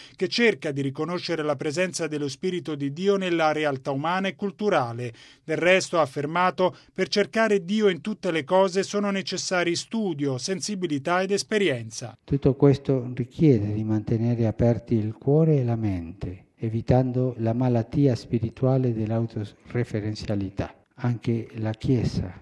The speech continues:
Speaker 2: quando diventa autoreferenziale, si ammala, invecchia. Il nostro sguardo ben fisso su Cristo sia profetico e dinamico verso il futuro.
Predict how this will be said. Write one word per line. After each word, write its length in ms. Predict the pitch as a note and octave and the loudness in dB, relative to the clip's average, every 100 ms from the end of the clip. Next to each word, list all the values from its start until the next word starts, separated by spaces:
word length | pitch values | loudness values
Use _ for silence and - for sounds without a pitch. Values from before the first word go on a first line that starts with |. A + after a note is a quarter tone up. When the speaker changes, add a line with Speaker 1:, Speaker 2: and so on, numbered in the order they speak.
| - - | -20 -14
Speaker 2:
quando 320 | G2+ G2+ G#2 | -10 -6 -6
diventa 520 | G#2 G#2+ B2 A#2+ A2 | -4 0 2 2 -2
autoreferenziale, 1200 | G#2 G#2+ G#2+ G#2+ - G#2 G#2 G#2+ A#2+ B2 C3 C3 - | -4 -2 -4 -4 -4 -4 -4 -2 0 0 -2 -4 -10
si 300 | - - A2+ | -18 -6 -6
ammala, 600 | G2+ G#2 F2+ D#2+ F2 - _ _ _ | -2 -2 -2 -6 -8 -12 _ _ _
invecchia. 640 | A2 G2 G2 - - F#2 - _ | -10 -4 -4 -4 -10 -10 -14 _
Il 100 | - | -10
nostro 340 | G#2+ G#2 - G#2+ | -6 -6 -6 -8
sguardo 520 | - B2+ C#3+ A#2+ A2 | 0 2 4 2 0
ben 200 | A#2+ C3 | 0 0
fisso 360 | - A#2 - G#2 | 0 -2 -2 -6
su 180 | A#2+ | -8
Cristo 600 | - A#2+ A#2 - - B2 A#2+ | -4 -2 -2 -2 -4 -4 -6
sia 300 | - A#2+ G#2 | -6 -4 -2
profetico 840 | - - - C#3+ C#3 D3+ - C#3+ | -2 0 4 4 4 -6 -4 -2
e 120 | C3 G#2+ | -2 -2
dinamico 680 | G#2+ G#2+ A2 F2+ F#2+ - G2+ | -2 2 2 0 -4 -4 -4
verso 320 | G#2 - G#2+ | -4 -4 -6
il 60 | |
futuro. 560 | G2+ B2+ - B2 F#2 | -4 -6 0 0 -2